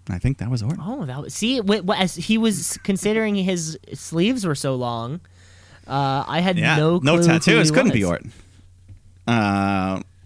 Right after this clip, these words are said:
Speaker 1: it was funny. I remember back in the day when Undertaker and Kane were feuding, there was a time when Undertaker came out dressed up as Kane to, like, fool people into something.
Speaker 2: Mm-hmm.
Speaker 1: Uh, and then the following week, Kane came out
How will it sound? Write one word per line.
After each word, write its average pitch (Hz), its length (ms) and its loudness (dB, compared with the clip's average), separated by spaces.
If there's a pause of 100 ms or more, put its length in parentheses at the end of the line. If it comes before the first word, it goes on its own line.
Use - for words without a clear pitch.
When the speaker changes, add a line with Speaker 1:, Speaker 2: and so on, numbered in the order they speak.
(560)
Speaker 1:
it 107 80 0
was 104 140 -2
funny. 90 420 -2
I 90 40 -6
remember 87 460 -2 (220)
back 98 260 -2
in 104 60 -2
the 90 100 0
day 82 340 -4 (720)
when 85 220 -2
Undertaker 90 500 -4
and 87 120 -2
Kane 92 260 -2
were 85 100 -2
feuding, 87 520 -4 (480)
there 85 120 -4
was 87 120 -6
a 87 60 -8
time 87 300 -4
when 82 100 -4
Undertaker 95 420 -2
came 101 240 -2
out 98 180 -2
dressed - 240 -6
up 95 120 -6
as 95 120 -6
Kane 120 420 0 (340)
to, - 100 -10
like, 80 180 -6
fool 98 240 -2
people 104 320 -2
into 101 160 -2
something. 110 420 -4
Speaker 2:
Mm-hmm. 143 240 -6 (720)
Speaker 1:
Uh, 92 280 -2
and 98 80 0
then 107 100 2
the 101 80 2
following 135 460 2
week, 110 320 0
Kane 180 340 4
came 135 300 4
out 107 220 2